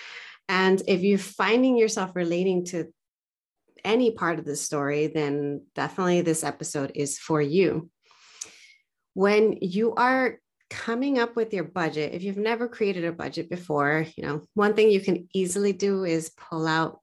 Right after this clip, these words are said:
an Excel sheet or even creating a table. And like I said earlier,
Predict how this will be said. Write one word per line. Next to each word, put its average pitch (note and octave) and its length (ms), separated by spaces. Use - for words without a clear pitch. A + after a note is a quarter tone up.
an E3 120
Excel B3+ 360
sheet A#3 580
or E3 640
even G#3+ 420
creating F3 520
a D3+ 40
table. F#3+ 880
And E3 180
like D#3 180
I E3 120
said F3+ 420
earlier, E3 720